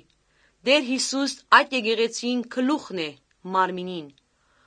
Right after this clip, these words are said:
Աստված ամեն հավատացյալի համար գործ ունի ընելու։ Օրինակի համար՝ քարոզել, երգելու, սորվեցնելու, հող մշակելու կամ եփելու։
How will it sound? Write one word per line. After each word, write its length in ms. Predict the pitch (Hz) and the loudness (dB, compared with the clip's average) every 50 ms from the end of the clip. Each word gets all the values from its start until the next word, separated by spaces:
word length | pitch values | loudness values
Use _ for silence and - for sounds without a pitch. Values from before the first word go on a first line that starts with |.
| _ _ - - | _ _ -2 -2
Աստված 460 | 208 214 - - 254 269 277 269 - - | -2 -2 -2 0 4 4 4 4 2 2
ամեն 400 | 240 247 240 254 302 349 349 302 | 2 2 2 2 0 0 -2 -2
հավատացյալի 760 | 240 247 240 226 233 220 220 214 214 - 233 208 214 233 240 | 0 0 2 2 2 2 2 0 0 -2 -2 0 0 -2 -2
համար 420 | 202 190 202 190 190 185 190 196 - _ _ _ _ - | -4 -4 -2 2 4 4 4 2 -2 _ _ _ _ -6
գործ 320 | - - 311 311 240 - - | 0 4 4 4 2 0 -8
ունի 260 | - 190 175 170 170 - | -6 -6 -4 -6 -6 -8
ընելու։ 420 | 156 170 165 160 156 156 151 151 147 - _ _ _ _ _ _ _ _ _ _ _ - | -8 -6 -6 -4 -4 -6 -8 -10 -12 -16 _ _ _ _ _ _ _ _ _ _ _ -2
Օրինակի 520 | 185 196 208 220 220 208 208 214 214 247 | 0 0 2 2 4 4 4 2 0 -4
համար՝ 460 | 262 208 208 185 180 170 165 165 - _ _ _ _ _ _ _ - | -4 -4 -4 -2 -2 -2 -2 -2 -4 _ _ _ _ _ _ _ -2
քարոզել, 600 | - 208 214 214 208 214 175 185 202 190 190 185 175 - _ _ _ _ _ _ _ - | 2 2 4 4 2 0 0 2 2 2 2 0 -6 -14 _ _ _ _ _ _ _ 0
երգելու, 640 | 185 214 220 214 220 - 240 220 214 208 214 208 202 196 _ _ _ _ - | 4 4 4 4 2 2 2 2 2 0 -4 -6 -8 -10 _ _ _ _ -18
սորվեցնելու, 920 | - - 247 226 233 208 226 220 226 - 240 226 214 208 208 208 208 208 202 190 _ _ _ _ _ _ _ - | -6 0 2 2 4 4 2 0 0 -2 -4 -2 -2 -2 -2 -2 -2 -4 -4 -6 _ _ _ _ _ _ _ 2
հող 220 | 220 262 277 277 262 | 6 6 6 6 6
մշակելու 600 | 233 226 220 - 220 202 196 196 196 202 208 208 202 _ | 4 2 2 2 2 2 2 2 -2 -2 -2 -4 -6 _
կամ 260 | - - 175 190 196 | -4 -2 0 0 0
եփելու։ 460 | 202 208 208 208 233 240 262 285 262 | 0 -2 -2 0 -2 -2 -2 -2 -6